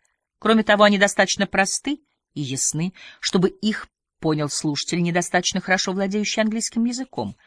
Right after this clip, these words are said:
Должно быть, последняя особенность явилась важным фактором международного успеха альбома.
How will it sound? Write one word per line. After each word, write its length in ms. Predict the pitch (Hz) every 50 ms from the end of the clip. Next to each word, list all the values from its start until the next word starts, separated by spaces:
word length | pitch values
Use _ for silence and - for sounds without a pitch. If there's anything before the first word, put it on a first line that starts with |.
| _ - - - - - _ -
Должно 300 | 160 180 185 170 185 202
быть, 180 | 185 190 -
последняя 680 | - 185 170 - - 185 185 208 202 156 139 131 127 123
особенность 720 | - - - 131 113 107 120 113 110 107 - - - - - - - - -
явилась 360 | 156 165 165 165 160 - -
важным 440 | 170 180 180 151 139 151 143 139 - _ -
фактором 580 | - - - - 170 180 - - 180 165 170 - -
международного 800 | 160 160 160 143 131 151 147 131 120 123 127 131 139 143 143 147
успеха 580 | - - 139 - - - 113 107 - - 123
альбома. 460 | 117 113 98 95 104 104 - 123 -